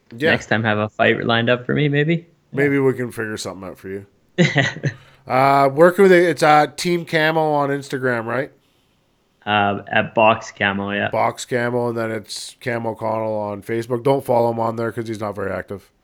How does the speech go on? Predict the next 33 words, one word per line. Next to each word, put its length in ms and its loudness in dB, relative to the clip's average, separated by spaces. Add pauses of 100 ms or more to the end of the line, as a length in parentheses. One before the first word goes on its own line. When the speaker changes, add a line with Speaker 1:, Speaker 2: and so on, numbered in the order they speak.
(760)
Speaker 2:
What? 200 4
I 100 4
just 200 0
posted 400 2
today. 440 4
<laughs> 40 -8 (1000)
Speaker 1:
Uh, 280 6 (220)
go 180 10
to 100 10
Team 440 0
Camo 540 0
on 240 2
Facebook, 560 0
though. 220 2
That 200 0
one's 180 -6
fairly 300 0
active. 380 -2
He's 120 -6
got 220 -2
nice 280 -6
videos 480 -4
on 180 -4
there 340 -6
of 120 -14
knockouts 600 -6
and 120 -12
body 220 -4
shots 320 -10
and 100 -16
shit 140 -14
like 160 -14
that. 220 -10